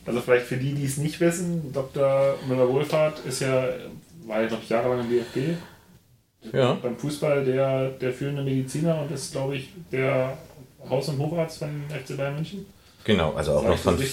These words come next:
Speaker 2: vielen anderen
Speaker 1: Ja.
Speaker 2: Sportlern, also unter anderem Usain Bolt war auch bei ihm.
Speaker 1: Ich glaube,
Speaker 2: Ähm.
Speaker 1: die gan-, die ganze Welt kennt,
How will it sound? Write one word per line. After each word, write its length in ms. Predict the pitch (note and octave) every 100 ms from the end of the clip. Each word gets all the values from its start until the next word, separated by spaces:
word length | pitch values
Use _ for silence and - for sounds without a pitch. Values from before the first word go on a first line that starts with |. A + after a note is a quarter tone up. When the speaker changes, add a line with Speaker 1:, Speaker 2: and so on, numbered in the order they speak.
| A2+
Speaker 2:
vielen 200 | A2 -
anderen 320 | G2 G#2 G2+
Speaker 1:
Ja. 180 | G2+ G#2
Speaker 2:
Sportlern, 480 | - F#2+ G2 G2 F#2
also 220 | E2 E2
unter 260 | F2 F2+
anderem 240 | E2 F2 F2 F2+ E2+ -
Usain 280 | F#2 F#2+ F2
Bolt 280 | F2 G2+
war 140 | F2+ -
auch 180 | F#2 -
bei 160 | F#2
ihm. 320 | D2+ F#2+ G#2+ - - - - - - - -
Speaker 1:
Ich 140 | -
glaube, 140 | - F2
Speaker 2:
Ähm. 140 | E2
Speaker 1:
die 60 | E2+
gan-, 240 | A2 A2+ -
die 40 |
ganze 300 | A2 G#2+ G#2
Welt 240 | G#2 A2
kennt, 300 | - A2 A2+